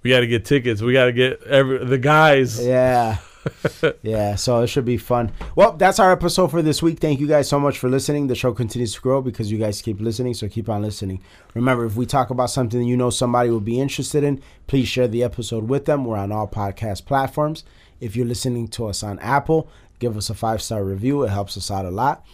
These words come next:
Speaker 2: And if you wanna help us stay independent, uh,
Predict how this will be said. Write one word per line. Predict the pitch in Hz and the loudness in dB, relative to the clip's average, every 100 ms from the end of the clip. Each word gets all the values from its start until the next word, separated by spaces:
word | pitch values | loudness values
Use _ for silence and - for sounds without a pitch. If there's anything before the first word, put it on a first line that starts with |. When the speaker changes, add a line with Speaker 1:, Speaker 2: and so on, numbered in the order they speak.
| - - - | -20 -20 -4
Speaker 2:
And | 180 190 143 | 2 2 2
if | 143 107 | 0 0
you | |
wanna | 127 123 | 0 2
help | 131 113 | 0 0
us | 120 | -4
stay | - 123 | 0 0
independent, | 120 113 - 139 151 - - 110 - - | 0 -2 0 0 -2 -6 -14 -16 -14 -6
uh, | 123 113 110 101 104 | -4 -2 -4 -4 -6